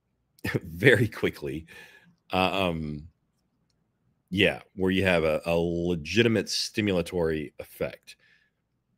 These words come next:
S R nine zero zero nine for sure has the same thing. Like,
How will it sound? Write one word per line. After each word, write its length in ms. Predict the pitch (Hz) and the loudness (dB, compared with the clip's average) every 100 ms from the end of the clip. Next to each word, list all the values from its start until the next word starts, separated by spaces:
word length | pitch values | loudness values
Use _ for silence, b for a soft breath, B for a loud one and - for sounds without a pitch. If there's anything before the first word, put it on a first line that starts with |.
| _ | _
S 240 | - 123 - | 2 2 4
R 520 | 110 110 110 110 110 - | 4 6 4 2 -2 -4
nine 260 | 104 98 101 | 0 0 0
zero 180 | 101 | -2
zero 200 | 92 92 | -2 -2
nine 420 | 90 85 87 90 90 | 0 0 0 -2 -4
for 240 | - 78 | -4 -6
sure 920 | - - - 113 104 85 73 69 69 - _ _ _ _ | -4 -6 -4 0 2 2 0 -2 -6 -14 _ _ _ _
has 320 | - 101 90 78 | -4 0 0 -2
the 100 | 82 | -6
same 560 | - 92 90 82 78 | -2 0 0 -2 -4
thing. 400 | 73 85 69 57 67 | -6 -6 -6 -8 -8
Like, 180 | 80 | -8